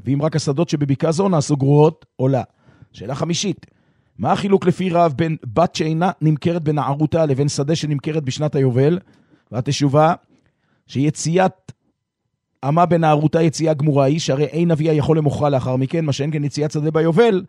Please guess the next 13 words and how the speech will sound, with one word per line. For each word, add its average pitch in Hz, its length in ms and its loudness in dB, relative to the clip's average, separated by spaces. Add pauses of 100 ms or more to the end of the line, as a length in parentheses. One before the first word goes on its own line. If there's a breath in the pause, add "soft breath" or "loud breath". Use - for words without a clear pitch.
(220 soft breath)
הרי 104 200 -6
ניתן 151 260 -2
למוכרה 165 380 0
לאחר 135 300 -2
היובל. 113 380 -2
והשאלה 110 300 -10
האחרונה, 135 480 -2 (640 soft breath)
המקדש 160 480 -4
את 180 60 -4
אחותו, 180 340 0
מה 165 100 0
דין 165 200 -2
המעות? 151 440 0